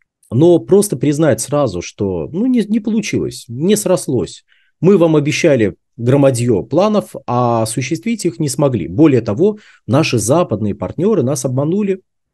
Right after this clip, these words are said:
Варшава не могла. Польское руководство такое себе позволить не могло. Поэтому пошли разговоры о том, что это Greenpeace виноват, а Greenpeace, очевидно, куплен, э,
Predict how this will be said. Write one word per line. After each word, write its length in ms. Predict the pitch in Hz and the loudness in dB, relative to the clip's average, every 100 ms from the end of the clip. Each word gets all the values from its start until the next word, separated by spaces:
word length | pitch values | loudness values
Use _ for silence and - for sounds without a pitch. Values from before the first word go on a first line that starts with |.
| _ _ | _ _
Варшава 440 | 98 - - 82 | -8 -8 -12 -10
не 100 | 87 | -8
могла. 420 | 101 147 190 175 - _ | -6 -6 -6 -6 -10 _
Польское 380 | - 107 110 110 | -4 -4 -2 -4
руководство 580 | 101 110 110 190 - - | -4 -4 -2 -4 -4 -12
такое 320 | 80 - 175 | -10 -6 -6
себе 240 | - 101 | -6 -8
позволить 480 | 147 104 92 147 175 | -8 -8 -6 -8 -6
не 160 | 101 147 | -6 -6
могло. 440 | 151 143 98 90 - - - _ | -6 -6 -6 -8 -12 -20 -20 _
Поэтому 400 | 208 262 269 156 | 0 2 2 0
пошли 300 | 139 - 147 | 0 0 0
разговоры 480 | 131 123 127 131 113 | 0 0 2 2 2
о 60 | |
том, 160 | 101 120 | 0 -4
что 320 | - 104 92 - _ _ | -4 -6 -6 -10 _ _
это 200 | 202 165 | -2 0
Greenpeace 760 | 135 123 131 131 254 269 262 214 | 2 2 2 2 4 4 2 0
виноват, 480 | 220 214 214 208 | 2 4 4 2
а 60 | 208 | 2
Greenpeace, 520 | 139 151 135 151 123 | 2 0 -2 -4 -4
очевидно, 480 | 117 - 120 107 98 | -4 -2 -2 -2 -4
куплен, 480 | - 107 95 87 | -4 -6 -4 -8
э, 80 | 87 | -8